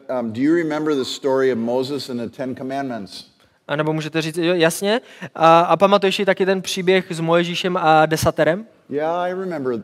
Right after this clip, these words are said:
Speaker 1: yeah, I remember reading about that.
Speaker 2: Jo, jo, desatero, to si pamatuju.
Speaker 1: If you have your Bible, you could turn there to Exodus twenty.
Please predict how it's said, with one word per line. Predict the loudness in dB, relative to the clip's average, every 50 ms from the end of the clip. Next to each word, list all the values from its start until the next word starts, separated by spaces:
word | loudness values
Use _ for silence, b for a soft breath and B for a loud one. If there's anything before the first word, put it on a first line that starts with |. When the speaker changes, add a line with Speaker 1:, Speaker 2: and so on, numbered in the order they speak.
| -8
Speaker 1:
yeah, | -6 -6 -4 -4 -4
I | -6
remember | -6 -8 -8 -8 -6 -4 -4
reading | -4 -4 -6 -8 -8 -6
about | -6 -6 -6 -8
that. | -10 -12 -12 -12 _ _ -8
Speaker 2:
Jo, | -4 -2 0 0 2 2
jo, | 2 2 2
desatero, | 0 0 -2 -2 0 0 0 0 0
to | -2
si | -4 -6 -4
pamatuju. | -4 -4 -4 -4 -4 -4 -4 -2 -2 -2
Speaker 1:
If | -4 -2 0
you | 2 2
have | 4 4 2
your | 0
Bible, | 2 4 4 6 6 4 4 4 2
you | 2 0 -2
could | -4 -6 -6 -6
turn | -10 -8 -6 -6 -6 -6
there | -4 -6 -6 -6
to | -6 -4
Exodus | -4 -2 -4 -4 -6 -6 -8 -8 -8 -10 -12
twenty. | _ -10 -10 -10 -8 -8 -10 -12 -12